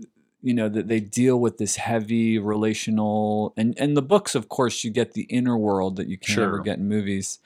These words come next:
Speaker 1: Um, and so, uh, I wanted to talk about this one because, um, the moment for Harry Potter that really resonated with me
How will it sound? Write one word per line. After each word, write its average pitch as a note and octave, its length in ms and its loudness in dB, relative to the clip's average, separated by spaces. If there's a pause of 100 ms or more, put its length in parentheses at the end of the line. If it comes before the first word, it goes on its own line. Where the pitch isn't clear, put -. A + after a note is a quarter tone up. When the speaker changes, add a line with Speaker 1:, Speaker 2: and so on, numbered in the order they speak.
(600)
Speaker 1:
Um, B2 380 0
and C3+ 180 2
so, C#3+ 520 6 (160)
uh, A#2+ 260 6 (320)
I C3 160 0
wanted F#3 380 4
to C#3+ 60 0
talk C3+ 320 0
about G#2+ 300 2
this A2 260 -4
one A2 280 2
because, A#2+ 920 0 (640)
um, A#2 300 2
the A#2+ 140 0
moment C3+ 600 2
for A#2+ 260 0
Harry A2+ 300 0
Potter A2+ 460 0
that G#2+ 300 0
really A2+ 380 0
resonated G#2 640 -2
with G2 220 -6
me G2+ 440 -2